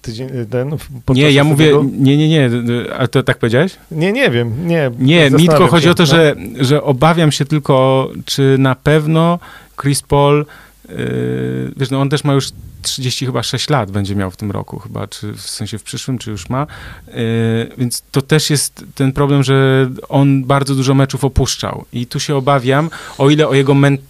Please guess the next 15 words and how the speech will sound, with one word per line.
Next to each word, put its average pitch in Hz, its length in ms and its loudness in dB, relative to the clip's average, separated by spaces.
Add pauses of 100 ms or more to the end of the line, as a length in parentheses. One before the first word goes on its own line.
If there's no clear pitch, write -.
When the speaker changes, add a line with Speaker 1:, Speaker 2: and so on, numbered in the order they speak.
Speaker 2:
men-, 131 400 2 (280)
mentorską 117 1040 0
taką 113 320 -2
rolę, 123 480 2 (840)
tak, 131 420 0
natomiast 139 680 0
on 131 160 0
też 143 240 0
jest 127 140 -6
troszkę 135 300 -4
jednak 120 200 -4
dla 120 120 -4
mnie 117 160 -2
znakiem 107 300 -6
zapytania. 101 480 -8